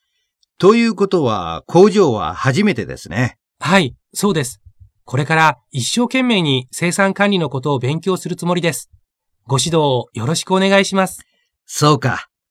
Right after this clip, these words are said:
Speaker 1: 今日はとりあえず会社の管理資料を読みましょう。
Speaker 2: はい、わかりました。ところで、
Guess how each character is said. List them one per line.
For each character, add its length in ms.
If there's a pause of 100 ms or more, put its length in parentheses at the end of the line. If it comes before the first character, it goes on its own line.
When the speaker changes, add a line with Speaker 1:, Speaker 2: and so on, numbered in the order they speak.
(260)
Speaker 1:
今 180
日 20
は 320
と 160
り 120
あ 100
え 40
ず 320
会 220
社 160
の 160
管 240
理 160
資 120
料 240
を 100
読 100
み 120
ま 120
し 80
ょ 240
う。 140 (120)
Speaker 2:
は 240
い、 160 (280)
わ 120
か 100
り 80
ま 120
し 40
た。 220 (760)
と 120
こ 100
ろ 80
で、 320